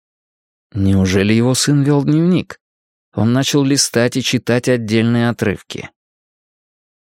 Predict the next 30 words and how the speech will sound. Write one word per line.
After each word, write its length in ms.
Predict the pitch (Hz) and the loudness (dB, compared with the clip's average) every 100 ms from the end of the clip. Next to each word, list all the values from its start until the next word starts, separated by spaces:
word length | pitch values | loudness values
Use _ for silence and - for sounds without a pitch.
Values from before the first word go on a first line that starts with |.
| - | -4
Пишу 360 | 123 - 165 | -2 0 0
в 80 | 165 | 0
тебе 260 | 160 151 151 | -2 0 -2
первый 480 | - 143 156 151 160 | 0 0 2 2 2
раз, 360 | 139 120 110 | 2 0 -2
хотя 300 | - 117 127 | -4 -2 0
мама 320 | 123 131 156 147 | 2 2 2 0
подарила 480 | 123 127 131 143 | 0 0 2 2
мне 260 | 127 127 131 | 2 0 0
тебя 400 | 131 120 123 143 | -2 -2 0 2
на 120 | 139 | 0
позапрошлое 680 | 120 120 120 - 139 - 127 | 0 -2 -2 -2 -2 0 0
Рождество 680 | 123 120 120 123 - 160 156 | 0 -2 -2 -2 0 0 2
и 60 | 107 | 0
сказала, 480 | - 104 123 135 | -2 0 0 0
что 200 | 120 - | -2 -2
надо 260 | 123 131 127 | 0 0 0
записывать, 640 | 117 127 - 180 - 82 | 0 -2 0 -2 -2 -6
чтобы 300 | - 123 120 | -4 -2 0
не 100 | 131 | 0
забыть, 640 | 120 135 139 170 - - - - | 0 0 0 -2 -2 -10 -14 -14
что 300 | - - 117 | -10 -4 0
я 240 | 117 120 | 0 0
и 120 | 123 | 0
делаю. 540 | 117 127 101 80 - - _ _ _ _ _ _ _ _ _ _ | 0 -2 -2 -4 -12 -20 _ _ _ _ _ _ _ _ _ _
Пытался 640 | - - - 131 127 - | -8 -8 -4 -2 0 -2
понюхать, 600 | 135 131 127 127 - 117 | -2 0 0 0 -2 -4
пахну 460 | - 110 113 127 120 | -4 -4 -2 -2 0
ли 140 | 120 | 2
я. 200 | 117 120 | 2 0